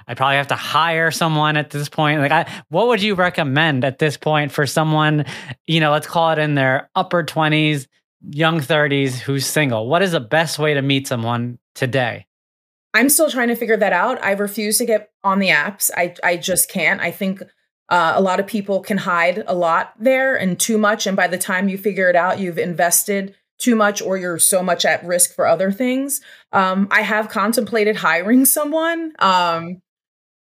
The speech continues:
Speaker 2: but then there's that. Um, so I, I don't know. Um, I'm just gonna,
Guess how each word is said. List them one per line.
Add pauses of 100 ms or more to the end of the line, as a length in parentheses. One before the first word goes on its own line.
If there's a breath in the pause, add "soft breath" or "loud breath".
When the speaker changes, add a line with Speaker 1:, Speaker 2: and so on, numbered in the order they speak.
(120)
Speaker 2:
but
then
there's
that.
Um, (200)
so (200)
I,
I
don't
know.
Um,
I'm
just
gonna,